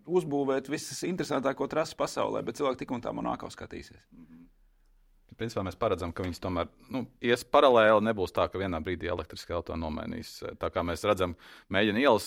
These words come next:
Speaker 2: auto nomainīt, eh, pilsētas aizliegt, tur iekšā dzinējs un tā tālāk. Tad
Speaker 1: Nē,
Speaker 2: nebūs
Speaker 1: nu,
Speaker 2: tā,
Speaker 1: tad
Speaker 2: ka pirmā formula pacels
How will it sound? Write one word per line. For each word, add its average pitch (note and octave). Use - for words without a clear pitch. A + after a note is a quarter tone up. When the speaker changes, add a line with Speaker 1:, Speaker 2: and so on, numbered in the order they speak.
Speaker 2:
auto A#2
nomainīt, G#2
eh, F#2
pilsētas G2
aizliegt, F2+
tur G2
iekšā F#2
dzinējs F2
un F#2+
tā E2
tālāk. F2
Tad C#3
Speaker 1:
Nē, G#2+
Speaker 2:
nebūs F#2+
Speaker 1:
nu, -
Speaker 2:
tā, G#2
Speaker 1:
tad F#2+
Speaker 2:
ka -
pirmā A2+
formula G#2
pacels F#2+